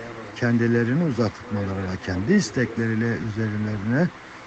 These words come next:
fazla dünya yükü almalarıdır. Zaten bizim sohbetler ve <coughs> nasihatler Allah için sultandan dememiz bundan dolayı. Rabbani alimlerden gelir nasihat kalbe. Allah Celle Celaluhu sebep kılar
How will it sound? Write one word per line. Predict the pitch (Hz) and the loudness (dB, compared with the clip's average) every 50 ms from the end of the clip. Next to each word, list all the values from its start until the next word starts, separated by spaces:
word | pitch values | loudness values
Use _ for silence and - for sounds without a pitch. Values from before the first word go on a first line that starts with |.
| - | -8
fazla | - 101 104 104 98 104 127 139 131 | -2 0 0 0 2 2 0 0 2
dünya | 117 113 110 110 113 127 127 | 2 2 4 4 4 4 4
yükü | 123 110 92 - 123 | 4 2 2 0 0
almalarıdır. | 113 104 95 98 104 101 104 104 101 92 76 90 85 - - - - - - - - | 0 2 0 0 0 0 0 0 -2 -2 -4 -8 -8 -10 -14 -16 -16 -16 -14 -10 -2
Zaten | 113 156 175 160 180 165 143 120 | 2 2 4 6 6 6 6 4
bizim | 127 120 127 151 143 | 0 0 2 0 0
sohbetler | - 139 135 131 117 120 127 123 107 113 156 170 170 139 | 2 2 2 2 4 4 4 4 6 6 8 8 8 8
ve | 123 123 127 120 - - - - - - - - - - - - - | 6 6 6 4 2 -4 -14 -14 -12 -12 -10 -10 -10 -10 -10 -8 -8
<coughs> | - - 135 - - - - - - - - - 123 139 | 0 6 8 8 10 8 6 6 4 0 -2 0 2 2
nasihatler | 139 131 - - 123 113 110 110 - - 156 185 190 - - - - - - - - - - - - - - - | 2 4 4 6 6 6 6 6 4 4 6 6 6 6 2 -8 -14 -16 -16 -18 -18 -16 -14 -16 -16 -8 0 4
Allah | 117 107 107 117 131 143 135 | 6 6 6 8 8 6 6
için | 117 - 127 127 | 6 4 2 2
sultandan | 110 - 120 117 101 - 123 120 123 117 127 123 104 90 | 2 2 -2 -2 2 2 4 4 4 4 4 4 4 4
dememiz | 113 120 135 131 117 120 147 160 - - - | 4 4 6 6 6 6 4 4 0 -2 -2
bundan | 110 101 101 123 139 143 120 | 0 2 4 6 6 6 4
dolayı. | 90 82 80 82 90 - - - - - - - - - - - - - - - - - - - - - - | 2 0 -2 -4 -6 -8 -8 -10 -14 -18 -18 -18 -16 -16 -16 -16 -16 -16 -16 -16 -16 -16 -16 -16 -8 0 2
Rabbani | 110 113 110 123 127 131 135 143 | 4 6 8 10 10 12 12 12
alimlerden | 139 139 131 127 127 123 123 123 120 117 110 - 143 160 170 156 | 10 10 10 10 10 10 10 10 8 6 6 6 6 8 8 6
gelir | 117 90 92 98 98 95 | 6 4 4 2 2 2
nasihat | 101 92 87 - - 101 85 78 - | 0 0 -2 -2 -2 -4 -4 -4 -6
kalbe. | - 80 78 78 71 82 80 - - - - - - - | -6 -6 -4 -4 -6 -8 -8 -10 -14 -18 -16 -14 -10 -6
Allah | 71 95 110 117 117 120 113 | 0 4 6 6 6 6 6
Celle | 139 135 131 127 120 98 | 6 6 8 6 6 6
Celaluhu | 98 110 107 120 143 165 | 4 4 4 6 4 4
sebep | - - 104 90 87 123 151 127 - | 4 2 2 6 8 8 6 6 6
kılar | - 107 85 78 | 2 2 2 2